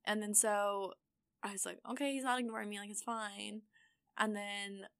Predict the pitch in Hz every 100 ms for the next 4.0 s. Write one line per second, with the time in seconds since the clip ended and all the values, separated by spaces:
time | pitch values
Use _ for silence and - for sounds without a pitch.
0 | _ 208 208 214 220 208 208 208 202 196
1 | 196 196 190 214 _ _ - 247 - 285
2 | 277 - 214 196 196 - 233 240 247 247
3 | - 226 233 - 269 240 190 170 175 196